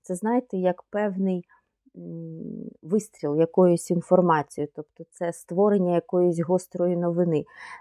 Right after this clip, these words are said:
Це те означає, е, ну, от, е, в плані серії, да, і цієї новини про Україну, означає, що ми будемо з вами, е, періодично,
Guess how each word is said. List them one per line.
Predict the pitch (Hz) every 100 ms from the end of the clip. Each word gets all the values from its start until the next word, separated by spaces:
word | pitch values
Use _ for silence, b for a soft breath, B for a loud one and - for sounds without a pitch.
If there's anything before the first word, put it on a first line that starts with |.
| _
Це | - 262
те | 202 196
означає, | 185 180 - 247 247
е, | 196 - - - - -
ну, | 190 175
от, | 165 -
е, | 180 -
в | - -
плані | 170 165
серії, | - 170 165 156 151
да, | 160 185
і | 170
цієї | - - 160 156 160
новини | 160 160 165 160
про | - 160
Україну, | - 190 226 233 190
означає, | 170 170 175 202 196 185
що | - 185
ми | 190 180
будемо | 196 190 165 165
з | 160
вами, | 165 175 170 156 - b b b _ -
е, | 160 165 160
періодично, | - 180 180 170 175 277 - - 175